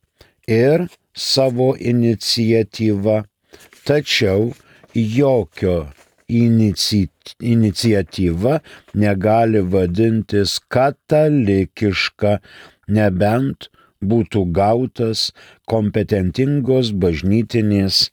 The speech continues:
valdžios sutikimas.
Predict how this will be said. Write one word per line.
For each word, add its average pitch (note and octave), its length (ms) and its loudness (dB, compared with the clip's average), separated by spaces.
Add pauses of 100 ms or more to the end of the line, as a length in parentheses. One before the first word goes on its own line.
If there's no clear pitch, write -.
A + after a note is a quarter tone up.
(600)
valdžios F2+ 960 0 (300)
sutikimas. D2 2000 -6